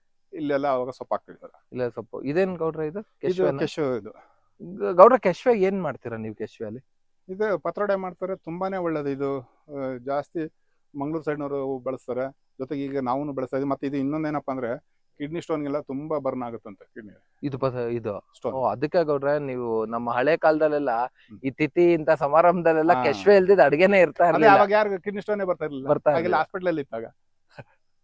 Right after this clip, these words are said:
Speaker 1: ಈಗ ಎಲ್ಲಿ ಒಂದೊಂದು ಇದಕ್ಕೂನು ಗಲ್ಲಿ ಗಲ್ಲಿಗೂನು ಹಾಸ್ಪಿಟಲ್ ಆಗೈತೆ.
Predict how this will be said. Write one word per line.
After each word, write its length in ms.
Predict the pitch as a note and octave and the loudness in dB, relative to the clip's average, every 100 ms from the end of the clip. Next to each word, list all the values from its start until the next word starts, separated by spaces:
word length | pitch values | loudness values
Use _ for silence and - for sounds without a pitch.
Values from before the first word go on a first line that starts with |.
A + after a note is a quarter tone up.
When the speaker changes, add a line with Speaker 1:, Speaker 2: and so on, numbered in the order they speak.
| _ | _
Speaker 1:
ಈಗ 180 | D#3+ F3+ | 2 4
ಎಲ್ಲಿ 300 | E3+ E3+ C#3 _ _ _ _ D3 B2+ C#3 D3 | 4 2 0 _ _ _ _ -12 -10 -8 -4
ಒಂದೊಂದು 560 | D3+ E3+ E3 D#3+ D3+ D3+ | -4 -4 0 4 4 2
ಇದಕ್ಕೂನು 600 | D#3 E3+ D#3 C#3 C#3+ D3 | -2 -4 -2 -2 -2 0
ಗಲ್ಲಿ 200 | E3+ F3 | 0 2
ಗಲ್ಲಿಗೂನು 360 | E3+ E3+ E3+ | 2 0 -2
ಹಾಸ್ಪಿಟಲ್ 300 | D3+ - D3 | -2 -4 -4
ಆಗೈತೆ. 340 | C#3 C3 - | -2 -4 -6